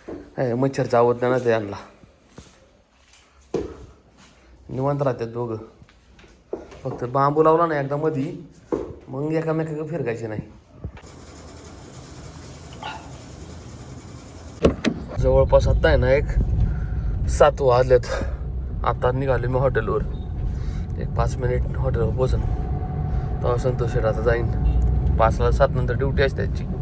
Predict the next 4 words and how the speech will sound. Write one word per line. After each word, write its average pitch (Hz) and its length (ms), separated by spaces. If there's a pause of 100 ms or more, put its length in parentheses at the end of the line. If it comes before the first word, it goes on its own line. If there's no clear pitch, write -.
(1080)
<sighs> - 1200
सगळं 127 240
उरकलं 131 380
बिरकलं 139 420